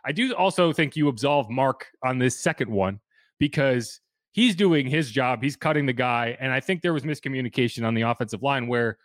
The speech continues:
you see Caesar turn around and, and kinda get his assignment. And then it just looked like he was out of sorts and he came in late. And so wa-, Mark Ingram cutting him is not against the rules. He can do that.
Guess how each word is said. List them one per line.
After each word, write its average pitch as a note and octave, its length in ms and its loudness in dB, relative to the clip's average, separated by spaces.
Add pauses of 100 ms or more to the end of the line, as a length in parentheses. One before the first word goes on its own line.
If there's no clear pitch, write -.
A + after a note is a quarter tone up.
(400)
you D3 160 0
see A3+ 340 2
Caesar F3 400 -4
turn D#3 220 -4
around D#3 320 -2
and, B2 160 -6
and B2 160 -10
kinda B2+ 220 -4 (220)
get D#3 160 -2
his C#3+ 160 0
assignment. C3+ 580 0 (360)
And D3 160 0
then E3+ 280 2
it D3+ 100 -6
just F3 160 -4
looked F3 160 -2
like D#3+ 140 0
he E3 80 0
was C#3 180 0
out C3 140 0
of A#2 60 -2
sorts C#3+ 380 0
and B2 100 -4
he C#3 100 -4
came C#3+ 260 -2
in B2 80 0
late. B2+ 440 0 (300)
And C3 140 -4
so C3+ 200 2
wa-, C3 300 -2
Mark F3+ 320 0
Ingram G#3+ 340 2
cutting G#3 360 0
him B2+ 220 0
is A#2 140 -2
not C3+ 180 0
against B2+ 260 -2
the G#2+ 80 2
rules. A#2+ 440 0
He G3 100 2
can E3 160 2
do G#3+ 160 2
that. F#2+ 280 -2